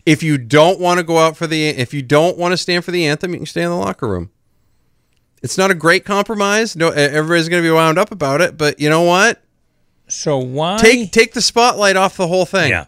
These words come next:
Speaker 2: Oh, absolutely. That part I'm for.
Speaker 1: Just take the spotlight off the whole thing.
Speaker 2: So if there's ever been a group that could complain about being oppressed, it would be the N B A. So why are they not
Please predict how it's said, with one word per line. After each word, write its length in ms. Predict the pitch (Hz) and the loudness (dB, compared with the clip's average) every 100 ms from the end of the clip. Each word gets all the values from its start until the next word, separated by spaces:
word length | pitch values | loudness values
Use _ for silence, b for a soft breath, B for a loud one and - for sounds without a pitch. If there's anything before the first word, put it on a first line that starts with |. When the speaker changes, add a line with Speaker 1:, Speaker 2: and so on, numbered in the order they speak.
| _ | _
Speaker 2:
Oh, 160 | 127 92 | -8 -4
absolutely. 460 | 110 113 113 123 113 | -4 -4 -8 -6 -2
That 240 | 160 196 | -2 -2
part 160 | 113 95 | -4 -6
I'm 140 | 87 | -10
for. 320 | - 92 90 - b | -10 -8 -8 -10 b
Speaker 1:
Just 240 | - 175 | -2 0
take 200 | 208 202 | 2 0
the 80 | 175 | 0
spotlight 460 | - 208 202 208 202 | 0 2 4 4 2
off 160 | 165 | 2
the 120 | - 131 | 0 -2
whole 180 | 175 | 0
thing. 380 | 202 135 87 80 | 0 -2 -4 -8
Speaker 2:
So 240 | - 170 156 | -4 0 2
if 140 | 151 | 0
there's 240 | 151 151 185 | 0 -2 -2
ever 260 | 175 233 | -4 -2
been 420 | 233 226 208 202 - | -2 -2 -2 -4 -8
a 80 | 147 | -10
group 340 | 143 190 185 | -4 -4 -4
that 220 | - 139 | -8 -12
could 380 | - 156 143 - | -6 -4 -4 -4
complain 480 | - 123 - 180 180 | -10 -10 -6 -4 -2
about 280 | 156 - 151 | -4 -6 -6
being 220 | 143 147 | -4 -4
oppressed, 680 | 120 - 170 104 101 - - _ _ _ _ _ _ _ _ | -6 -4 -2 -2 -6 -12 -16 _ _ _ _ _ _ _ _
it 160 | - 156 | -10 -8
would 160 | 135 | -6
be 140 | 127 131 | -4 -4
the 280 | 127 127 - _ 147 | -4 -8 -10 _ -6
N 160 | 143 | -4
B 160 | 139 135 | -2 -2
A. 300 | 113 76 - _ _ _ _ _ _ _ _ _ _ | -4 -6 -14 _ _ _ _ _ _ _ _ _ _
So 180 | - 117 | -6 -4
why 220 | 131 156 | -2 -2
are 120 | 156 | -4
they 180 | 147 143 | -6 -6
not 600 | 127 135 135 123 _ | -6 -6 -8 -10 _